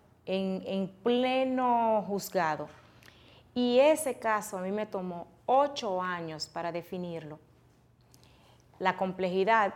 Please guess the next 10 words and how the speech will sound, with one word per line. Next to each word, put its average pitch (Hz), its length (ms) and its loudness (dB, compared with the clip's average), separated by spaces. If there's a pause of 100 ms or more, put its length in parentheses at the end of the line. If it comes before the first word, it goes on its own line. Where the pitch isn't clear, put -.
de 180 180 -4
Odebrecht, 185 600 0 (280)
yo 185 140 -2
espero 165 480 -4 (600)
que 185 120 -6
no 175 140 -4
le 185 140 0
tome 170 400 -4 (200)
veintiocho 170 840 0
años 147 420 -8